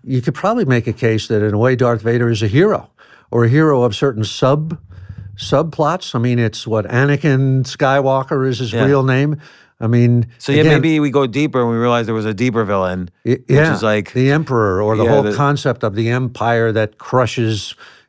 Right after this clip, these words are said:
Speaker 1: you know, all independent th-, um, dependent thought, you know?
Speaker 2: But are, are we backfilling that? Like, now that it's over,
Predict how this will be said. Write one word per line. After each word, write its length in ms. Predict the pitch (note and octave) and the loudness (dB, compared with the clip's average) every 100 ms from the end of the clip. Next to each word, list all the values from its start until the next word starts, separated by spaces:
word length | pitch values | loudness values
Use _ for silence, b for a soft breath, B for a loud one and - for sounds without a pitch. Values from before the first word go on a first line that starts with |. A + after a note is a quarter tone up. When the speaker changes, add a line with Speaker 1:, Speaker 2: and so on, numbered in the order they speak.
| - | -4
Speaker 1:
you 120 | A#2 | 0
know, 300 | A2+ G#2+ G#2 | 2 2 0
all 340 | A2+ A#2 A#2 | 0 0 2
independent 480 | A2 G2+ A2 A#2 G#2+ - | 0 -4 -4 -2 -4 -8
th-, 120 | - _ _ - | -20 _ _ -10
um, 200 | G#2 - | -8 -8
dependent 420 | - - A#2 A2 F#2 | -10 -4 -2 -2 -2
thought, 300 | G#2+ F#2+ D2+ | -2 -2 -6
you 80 | F#2+ | -2
know? 80 | |
Speaker 2:
But 120 | B2+ D3 | 2 2
are, 100 | D3 | 2
are 160 | C3 | 0
we 160 | C#3 C#3+ | -2 -2
backfilling 680 | G#2 B2 C3 - A#2 G#2 G2+ | -2 -2 -2 -2 -6 -4 -4
that? 260 | F#2+ F2+ - | -4 -6 -4
Like, 380 | G#2+ A2 - | -6 -6 -8
now 240 | A#2 B2 B2+ | -2 -2 0
that 60 | B2 | -4
it's 120 | C3+ | -2
over, 580 | C3+ D#3 B2+ A2 G#2+ | 0 0 0 0 -4